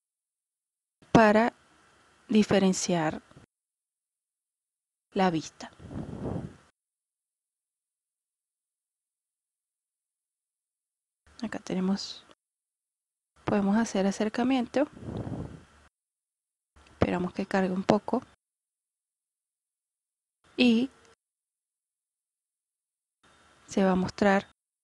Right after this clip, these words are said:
nuestros puntos. Si hacemos clic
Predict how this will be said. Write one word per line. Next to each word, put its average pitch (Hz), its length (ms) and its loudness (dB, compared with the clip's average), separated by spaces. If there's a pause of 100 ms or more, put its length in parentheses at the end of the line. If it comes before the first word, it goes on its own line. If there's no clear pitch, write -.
(240)
nuestros 202 400 -2
puntos. 233 680 2 (2750)
Si - 140 -4
hacemos 180 360 -2
clic 202 300 0